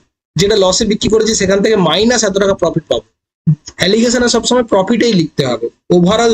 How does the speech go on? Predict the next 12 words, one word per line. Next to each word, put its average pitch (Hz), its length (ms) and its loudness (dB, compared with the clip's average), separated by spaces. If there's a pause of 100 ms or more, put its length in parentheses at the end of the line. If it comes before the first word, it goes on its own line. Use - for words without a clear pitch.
যেটা 190 180 0 (120)
আছে 190 140 -2 (120)
সেটাকে 196 400 -2
আমরা 240 160 -2 (500)
সেই 226 260 0
দিয়েই 254 220 2
ভাববো। 151 260 0
ওভারঅলটা 214 420 0
আছে 233 180 -4
প্রফিট 220 300 0
না 254 120 0
ছশো 220 160 -4